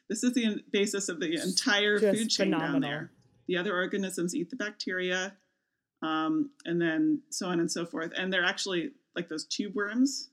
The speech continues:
Speaker 1: with the white tubes and the red tops, um, they have a symbiotic relationship with
Speaker 2: Right.
Speaker 1: the bacteria. So the bacteria are actually inside their bodies creating this energy for them. Yeah.
Speaker 2: Really? That's
Speaker 1: So this entire
Speaker 2: fascinating.
Speaker 1: ecosystem exists without the sun, living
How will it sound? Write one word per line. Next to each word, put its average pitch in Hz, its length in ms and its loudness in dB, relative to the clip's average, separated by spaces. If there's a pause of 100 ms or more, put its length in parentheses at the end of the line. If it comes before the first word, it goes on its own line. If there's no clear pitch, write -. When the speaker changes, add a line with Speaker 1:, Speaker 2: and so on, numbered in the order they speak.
Speaker 1:
with 170 180 -10
the 160 80 -6
white 160 360 -2
tubes 180 360 0
and 160 100 0
the 156 40 -2
red 165 220 -4
tops, - 420 -6 (440)
um, 165 460 2 (140)
they 190 100 0
have 180 180 -2
a 175 40 -4
symbiotic 165 560 0
relationship 160 640 -2
with - 80 -6
Speaker 2:
Right. 151 140 -2
Speaker 1:
the - 60 -6
bacteria. - 420 -10
So - 100 -8
the - 80 -10
bacteria 156 480 -8
are 156 60 -6
actually 160 340 -8
inside 147 360 -4
their 143 100 -6
bodies 139 600 -8 (120)
creating - 360 -8
this - 320 -12 (420)
energy 185 320 -6
for - 140 -8
them. 311 140 -6
Yeah. 285 120 8
Speaker 2:
Really? 226 460 6 (1600)
That's 240 220 -4
Speaker 1:
So 190 60 -4
this 185 200 0
entire 214 300 0
Speaker 2:
fascinating. - 140 -2
Speaker 1:
ecosystem 208 580 -2
exists 185 320 -10
without 165 280 -6
the 247 80 -6
sun, 185 540 -4
living 180 600 -2